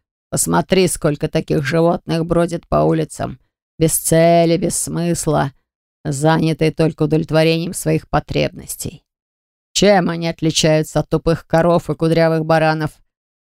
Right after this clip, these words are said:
Это такая же еда. Всего лишь еда для нас.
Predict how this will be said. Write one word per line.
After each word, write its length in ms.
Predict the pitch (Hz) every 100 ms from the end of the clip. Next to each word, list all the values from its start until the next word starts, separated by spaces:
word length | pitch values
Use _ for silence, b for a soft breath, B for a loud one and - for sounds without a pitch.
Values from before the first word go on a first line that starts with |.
| -
Это 320 | 160 170 175
такая 480 | 175 170 165 170 170
же 140 | 208
еда. 520 | 165 165 165 160 156 - _ _ _ _ _ -
Всего 560 | - 160 160 165 208
лишь 320 | 185 160 -
еда 640 | 156 165 165 170 160 143 127 _ -
для 220 | 165 156
нас. 460 | 160 135 - -